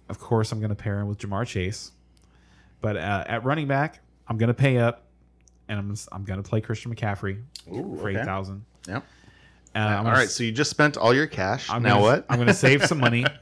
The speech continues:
Speaker 1: and I'm gonna play Samaje Perine at
Speaker 2: Mm,
Speaker 1: forty-five hundred.
Speaker 2: okay, the backup.
Speaker 1: Okay.
Speaker 2: Got it.
Speaker 1: Uh, he's the pass catching back.
Speaker 2: No, no,
Speaker 1: They, they,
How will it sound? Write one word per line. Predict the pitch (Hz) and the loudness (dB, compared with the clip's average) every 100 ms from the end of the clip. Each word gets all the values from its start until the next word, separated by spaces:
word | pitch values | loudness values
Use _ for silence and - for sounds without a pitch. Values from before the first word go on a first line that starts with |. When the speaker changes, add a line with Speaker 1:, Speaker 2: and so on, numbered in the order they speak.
| 135 - - | -6 -4 -4
Speaker 1:
and | 110 110 110 | -2 0 0
I'm | 107 | -2
gonna | 113 110 | -2 -4
play | - 113 110 107 107 _ | 0 2 4 2 -2 _
Samaje | - 113 104 107 139 | -10 -6 -4 -2 -2
Perine | 127 110 101 95 120 - _ | -2 -2 -2 -4 -8 -16 _
at | 101 95 | -10 -8
Speaker 2:
Mm, | 95 | -4
Speaker 1:
forty-five | 104 101 101 95 | -4 -2 -2 -2
hundred. | 95 92 | -2 -2
Speaker 2:
okay, | 120 - - | -2 -8 -12
the | |
backup. | 82 90 - 131 139 - - 139 | -4 -4 -2 -6 -6 -12 -20 -12
Speaker 1:
Okay. | |
Speaker 2:
Got | 90 92 | -10 -8
it. | 147 - - - _ _ - | -10 -14 -20 -20 _ _ -6
Speaker 1:
Uh, | 110 107 101 98 95 90 101 - - 107 | -2 -2 -2 -4 -6 -10 -16 -20 -14 -6
he's | 110 165 180 | -4 -2 -2
the | 190 | -4
pass | 160 185 | -4 -6
catching | - 254 - 104 | -6 -6 -6 -6
back. | 95 76 _ _ | -6 -8 _ _
Speaker 2:
No, | 185 175 | -2 0
no, | 127 | 0
Speaker 1:
They, | |
they, | 90 | 0